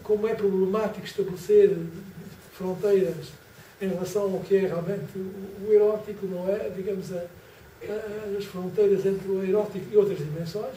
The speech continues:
não é assim? Não vale a pena estar agora aqui a referir, não é assim? São, são realmente fronteiras muito fluidas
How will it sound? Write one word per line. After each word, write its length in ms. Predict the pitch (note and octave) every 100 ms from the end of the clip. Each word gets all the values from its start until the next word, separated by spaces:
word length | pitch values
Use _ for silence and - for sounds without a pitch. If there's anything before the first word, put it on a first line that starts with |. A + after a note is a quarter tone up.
| F#3+
não 80 | D3
é 20 |
assim? 180 | C#3 G3
Não 420 | F#3+ D3 C#3 C3+
vale 140 | C3+ C#3+
a 120 | -
pena 120 | D3
estar 160 | D3 D#3
agora 140 | D#3 D#3+ D#3+ - - - - -
aqui 280 | E3+ F3 E3+
a 20 |
referir, 420 | - - A3 A3+
não 80 | F#3
é 40 |
assim? 240 | E3 G3+ G#3
São, 300 | - F#3 F3 - - - -
são 480 | - - G#3+ G#3 G3
realmente 300 | F3 F#3 F#3+
fronteiras 460 | - F3+ E3+ F#3 -
muito 240 | F3 F3+
fluidas 580 | - E3+ D#3+ D#3+ G#3 -